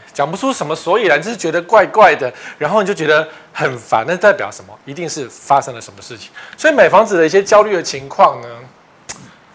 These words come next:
就是最近，就是最近。为什么最近？因为最近房价一直在涨，然后你就觉得政府要不要打房不知道，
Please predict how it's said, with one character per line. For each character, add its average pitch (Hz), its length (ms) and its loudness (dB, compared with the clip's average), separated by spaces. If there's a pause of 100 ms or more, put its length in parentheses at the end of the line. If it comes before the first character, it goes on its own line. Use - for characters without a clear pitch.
(160)
就 - 120 -10
是 120 80 -14
最 120 180 -14
近， 98 180 -20 (2000)
就 143 100 -10
是 131 120 -14
最 131 160 -10
近。 113 180 -18 (880)
为 165 140 -2
什 156 100 -8
么 127 60 -14
最 135 160 -6
近？ 123 240 -12
因 156 120 -6
为 147 320 0
最 170 140 -2
近 156 160 -4
房 139 160 0
价 165 100 0
一 156 40 0
直 135 60 -4
在 143 100 0
涨， 107 340 -8
然 135 100 2
后 190 80 6
你 175 80 -2
就 180 60 -2
觉 165 140 -2
得 156 80 -2
政 214 180 0
府 131 140 -8
要 180 100 2
不 160 60 0
要 160 80 8
打 110 200 0
房 120 240 -4
不 175 60 -16
知 160 200 -12
道， 135 280 2